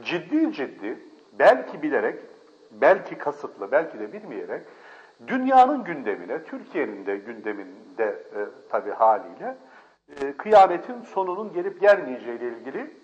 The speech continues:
tartışmalar ve ayrıntılar var. Yarın son gün. Ya, eğer yıkılacaksa e, işte Maya takvimine göre yirmi bir Aralık'ta yıkılacak. Ancak, e, hem Türkiye'nin hem dünyanın gündeminde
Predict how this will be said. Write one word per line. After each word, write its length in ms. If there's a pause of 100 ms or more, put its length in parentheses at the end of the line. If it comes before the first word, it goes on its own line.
(140)
tartışmalar 720 (180)
ve 80
ayrıntılar 600
var. 220 (440)
Yarın 280
son 340
gün. 120 (160)
Ya, 120
eğer 360
yıkılacaksa 760 (560)
e, 280 (100)
işte 200
Maya 260
takvimine 640
göre 420 (140)
yirmi 320
bir 240
Aralık'ta 760
yıkılacak. 520 (580)
Ancak, 500
e, 580
hem 240
Türkiye'nin 520
hem 200
dünyanın 640
gündeminde 1040